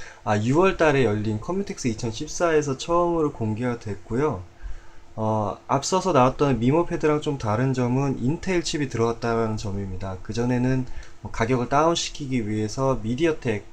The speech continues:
제품을 좀 주로 많이 사용했었는데요. 어, 에이수스가 이번에는 인텔의 아톰 프로세서를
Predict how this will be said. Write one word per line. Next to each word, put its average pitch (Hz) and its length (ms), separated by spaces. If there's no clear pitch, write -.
제품을 104 500
좀 98 240
주로 107 300
많이 98 260
사용했었는데요. 107 1080
어, 101 240
에이수스가 135 540
이번에는 110 580
인텔의 120 400
아톰 127 680
프로세서를 135 1000